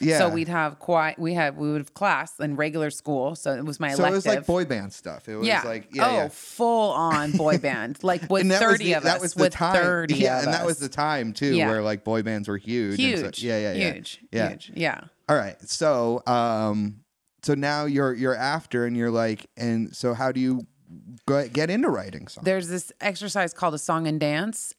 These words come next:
Speaker 2: and, um, and, uh, what you have to do is it's an, it's an improv exercise, and you get on the stage in front of your entire class, sixty people,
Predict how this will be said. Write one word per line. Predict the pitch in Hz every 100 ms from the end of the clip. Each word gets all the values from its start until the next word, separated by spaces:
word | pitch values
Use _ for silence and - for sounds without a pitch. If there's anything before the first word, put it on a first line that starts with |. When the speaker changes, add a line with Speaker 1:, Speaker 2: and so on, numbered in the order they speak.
| -
Speaker 2:
and, | 175 170 165 160 151
um, | 170 151 143 135 135 131 - _ _ - _ _
and, | 175 160 156 151 147
uh, | 147 139 135 135 147 - - _ _ _ _ _ _ _ _ _ _
what | 165 175
you | 175
have | 170 196 -
to | 156
do | 175 240 185 156 -
is | 165 156 165
it's | 156
an, | 156 139
it's | 165
an | 151 147
improv | 175 196 - 190 190 190
exercise, | - 180 208 - 202 196 202 202 - - - -
and | 165 156
you | 156
get | 160 180 -
on | 165 170
the | 214
stage | - 151 139 143
in | 131
front | 131 135
of | 139
your | 151 151 -
entire | 131 - 101 156
class, | - 135 113 151
sixty | - - - 190
people, | - 127 - 113 143